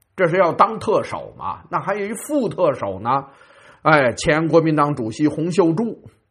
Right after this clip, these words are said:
也批判高市早苗的涉台言论，把台湾推向了危险的边缘，强调台湾早不是日本的殖民地了，然后骂这个高市早苗，“台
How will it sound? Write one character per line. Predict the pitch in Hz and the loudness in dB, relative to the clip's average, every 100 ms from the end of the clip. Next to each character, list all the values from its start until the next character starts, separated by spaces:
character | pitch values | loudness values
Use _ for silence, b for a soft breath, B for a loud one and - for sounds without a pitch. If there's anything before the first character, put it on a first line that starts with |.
| _ | _
也 | - 123 120 | -6 -4 -4
批 | 113 208 208 | -6 -6 -4
判 | 175 185 151 | 2 4 4
高 | 127 151 | 4 4
市 | 147 127 | 4 0
早 | 110 113 | -2 -2
苗 | 113 135 | -4 -2
的 | 147 | -2
涉 | 147 147 | 0 -2
台 | 117 151 | 0 0
言 | 135 123 | 0 0
论， | 156 185 156 - | 2 2 2 -4
把 | 98 | -6
台 | - 123 160 | -4 -4 2
湾 | 170 196 196 - | 4 4 2 -6
推 | 180 165 | -6 -6
向 | 160 160 123 | -2 -2 -2
了 | 117 | -2
危 | 151 180 165 | -2 -4 -6
险 | 107 71 | -10 -10
的 | 73 | -12
边 | 90 160 175 | -6 -4 -2
缘， | 156 131 180 - b b b b _ | 0 0 0 -6 b b b b _
强 | - 156 208 | 0 0 6
调 | 208 117 - _ - | 6 6 -2 _ 0
台 | 156 | 2
湾 | 175 185 185 - | 4 4 2 0
早 | 175 107 95 104 | 0 0 -2 -2
不 | 202 | -2
是 | 240 | -2
日 | 202 233 180 | -2 -2 -2
本 | 117 101 | -2 -4
的 | 104 | -6
殖 | 107 143 | -6 -4
民 | 143 147 | -4 0
地 | 151 95 | 0 -2
了， | - _ _ _ _ _ _ | -10 _ _ _ _ _ _
然 | 139 156 | -2 2
后 | 170 | 4
骂 | 160 170 117 | 6 6 6
这 | 113 127 | 0 -8
个 | 120 | -4
高 | 147 143 | -2 -2
市 | 131 | -4
早 | 98 101 | -10 -10
苗 | 104 135 160 - | -6 -6 -6 -2
，“台 | 165 | 2